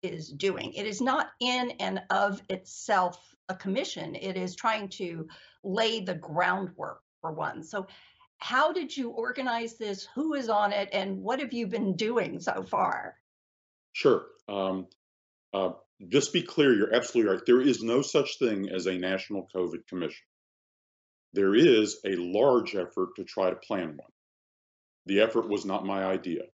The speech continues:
Speaker 2: Um, I was approached, uh, late last year by a group of major foundations, uh, um, representing, uh, some diverse points of view. Uh,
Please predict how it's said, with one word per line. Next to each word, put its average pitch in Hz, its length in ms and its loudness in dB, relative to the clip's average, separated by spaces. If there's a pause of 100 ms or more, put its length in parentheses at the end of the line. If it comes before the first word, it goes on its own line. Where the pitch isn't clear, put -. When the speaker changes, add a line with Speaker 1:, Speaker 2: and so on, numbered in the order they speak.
(480)
Speaker 2:
Um, 80 400 -4
I 98 140 4
was 113 200 4
approached, 104 680 0 (120)
uh, 90 120 4
late 98 340 2
last 98 440 0
year 87 340 0 (520)
by 92 180 4
a 90 120 0
group 107 260 0
of 95 200 4
major 104 340 2
foundations, - 920 -2 (640)
uh, 82 160 0 (320)
um, - 340 -10 (380)
representing, 90 580 2
uh, 80 140 0 (120)
some - 220 -2
diverse 98 440 4
points 95 380 0
of 85 100 -4
view. 87 420 2 (640)
Uh, 85 240 2